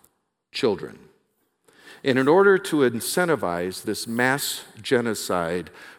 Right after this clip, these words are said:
Persians who participated in the genocide would be able to take the Jews' possessions when they invaded their homes and slaughtered them.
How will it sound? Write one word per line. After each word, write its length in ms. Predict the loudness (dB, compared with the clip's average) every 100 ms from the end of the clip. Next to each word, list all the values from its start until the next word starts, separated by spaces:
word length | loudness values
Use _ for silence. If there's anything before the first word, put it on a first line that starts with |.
| -4
Persians 600 | 4 4 4 0 -4 -4
who 80 | -6
participated 1000 | -4 -2 0 0 -2 0 0 0 -2 -4
in 200 | -4 -2
the 80 | -4
genocide 760 | -2 0 0 -2 -2 0 -2 -6 -16 -4
would 160 | -2 0
be 220 | 0 2
able 220 | 0 0 -6
to 120 | -8
take 480 | -2 0 0 -2 -10
the 80 |
Jews' 460 | -8 -2 0 0 -2
possessions 920 | -6 -2 2 2 2 -4 -6 -8 -8
when 140 | -6 -4
they 120 | -4
invaded 460 | -4 -2 -2 -2
their 120 | -4 -6
homes 420 | -6 -8 -8 -10
and 100 | -10
slaughtered 600 | -10 -6 -4 -4 -8 -12
them. 240 | -16 -18